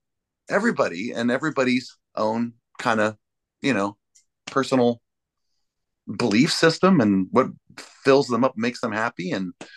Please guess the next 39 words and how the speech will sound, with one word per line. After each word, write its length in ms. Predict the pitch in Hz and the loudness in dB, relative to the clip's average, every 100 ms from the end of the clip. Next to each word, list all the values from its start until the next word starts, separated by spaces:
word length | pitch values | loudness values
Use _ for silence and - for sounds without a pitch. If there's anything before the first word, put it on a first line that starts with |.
| - - - | -20 -12 -2
and, 200 | 101 101 | 2 4
uh, 200 | 95 98 | 2 2
even 220 | 123 135 | 2 2
if 120 | 143 127 | 2 2
you 140 | 123 _ _ _ - - _ - - | -2 _ _ _ -20 -20 _ -8 -2
don't 180 | 120 | 0
necessarily 560 | 107 113 - 117 110 107 | 0 -4 -2 -2 -2 -2
a-, 100 | 101 - | -4 -4
agree 300 | 95 92 101 | -6 -2 -2
with 180 | 123 165 | 0 0
it. 180 | 170 - | -2 0
So 180 | 135 110 | -2 0
I 80 | 135 | 0
don't 120 | 90 | 0
know. 140 | 87 85 - | -2 -6 -4
I, 60 | 143 | -2
it 220 | - 156 | 0 0
does 180 | 180 175 | 0 0
seem 220 | 160 123 | 0 0
weird 280 | 110 107 101 | 2 0 0
that 120 | 110 | 0
there's, 260 | 127 131 - - - | 0 -2 -8 -8 -4
there's 160 | 151 | -2
definitely 340 | 175 170 156 139 | -2 -2 -4 -6
some, 420 | - 131 123 120 _ _ _ - - | -4 -4 -4 -6 _ _ _ -16 -2
uh, 360 | 117 110 104 - _ _ _ | 2 2 2 -2 _ _ _
world 360 | 113 131 151 131 | -10 -2 -2 -2
religions 640 | 127 123 143 127 156 160 | -4 -4 -6 -4 -6 -4
that 180 | 120 98 _ _ 101 | -4 -4 _ _ -2
don't 280 | 123 117 - | 4 6 6
align 560 | 110 101 98 117 127 110 | 4 4 2 4 2 2
with, 260 | 104 - - | 0 -2 -2
uh, 280 | 98 95 90 - - - - _ _ _ | 2 2 0 -6 -20 -20 -20 _ _ _
inclusivity 760 | 127 123 127 - 113 113 147 165 | -4 -2 -4 -2 -2 0 0 -2
and 140 | 110 | -2
things 240 | 127 120 104 | 0 2 0
like 160 | 95 | -4
that, 260 | 113 131 | -2 -4
but 120 | 95 | -6